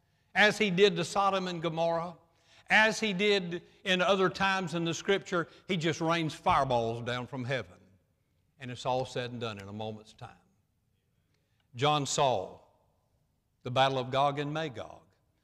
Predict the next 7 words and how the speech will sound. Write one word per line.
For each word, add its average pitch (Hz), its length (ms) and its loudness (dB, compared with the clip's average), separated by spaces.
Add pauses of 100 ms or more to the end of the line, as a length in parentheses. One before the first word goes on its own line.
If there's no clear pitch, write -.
(260)
John 220 400 4
saw 180 680 0 (800)
the 139 100 0
great 147 380 2
white 156 240 2
throne 147 260 -4
judgment. 113 540 -6